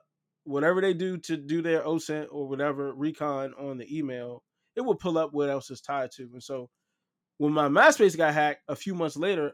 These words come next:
my Sprint got hacked. And what happened was they ordered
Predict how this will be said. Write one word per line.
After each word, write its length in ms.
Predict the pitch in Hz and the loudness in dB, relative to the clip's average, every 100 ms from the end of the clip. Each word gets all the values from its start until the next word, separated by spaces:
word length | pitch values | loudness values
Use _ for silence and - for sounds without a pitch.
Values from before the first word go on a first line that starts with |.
| - | -4
my 140 | 147 | -4
Sprint 360 | 156 - 226 131 | -4 -4 -4 -4
got 160 | 110 | -12
hacked. 180 | 98 - _ _ _ _ _ _ _ - | -14 -20 _ _ _ _ _ _ _ -4
And 340 | 143 139 135 | 0 0 0
what 120 | 135 139 | 0 2
happened 300 | 175 190 151 | 2 2 -2
was 240 | 143 120 | -2 -2
they 500 | 143 170 170 151 147 _ - | 0 0 0 -2 -6 _ 0
ordered 320 | 160 143 | 2 4